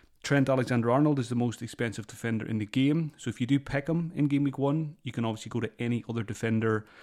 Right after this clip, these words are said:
later if Trent doesn't prove to be good value. You've got this, you can say the same about Salah in midfield. And again, a good example of a price point that I'm thinking about is the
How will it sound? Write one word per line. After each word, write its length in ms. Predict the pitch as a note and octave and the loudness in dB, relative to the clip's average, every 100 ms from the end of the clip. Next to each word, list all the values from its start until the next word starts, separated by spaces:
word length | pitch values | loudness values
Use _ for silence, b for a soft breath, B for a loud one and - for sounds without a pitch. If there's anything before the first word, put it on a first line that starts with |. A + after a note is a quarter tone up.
| B B _ _ - | B B _ _ -4
later 480 | A#2 B2+ D3 E3+ - - | 2 2 2 0 -6 -8
if 160 | A#2+ - | -8 -4
Trent 420 | A#2 A2+ A2 - | -2 0 -2 -4
doesn't 260 | A#2 G#2+ G2+ | -2 -2 -2
prove 180 | A2+ | -4
to 60 | - | -4
be 100 | G#2+ | -4
good 160 | G#2+ G#2 | -2 0
value. 480 | A#2 B2 B2+ B2+ C3 - | 0 2 0 -2 -4 -16
You've 120 | A#2 | -14
got 140 | A#2+ G#2+ | -12 -12
this, 240 | - - | -14 -14
you 80 | A#2+ | -14
can 140 | A#2 | -12
say 120 | - | -10
the 80 | C3 | -10
same 200 | - A#2+ | -6 -4
about 300 | A#2 A2+ A#2 | 0 -2 -2
Salah 580 | - - A#2 A2+ A2+ A2+ | -6 2 4 4 2 -2
in 160 | A#2 A2 | -4 -2
midfield. 600 | G#2+ - - C#3+ D#3 D3+ B B B B B B | -4 -4 -2 0 0 -4 B B B B B B
And 100 | C3+ | -4
again, 340 | C3+ C3+ B2 - | 0 2 2 0
a 40 | A#2 | 0
good 160 | D3+ | 2
example 280 | C3+ C3+ B2+ | 4 2 0
of 80 | A#2 | -4
a 40 | |
price 300 | G#2 B2 A#2+ | -4 -2 -2
point 300 | - A#2 A2 | -2 0 0
that 100 | A2+ | 0
I'm 140 | B2 G3+ | 0 0
thinking 280 | B2 A#2 | -2 -4
about 300 | A2+ A2+ A#2 | -2 -2 -2
is 420 | B2 A#2 G#2+ - - | -4 -4 -4 -10 -10
the 180 | A#2 | -10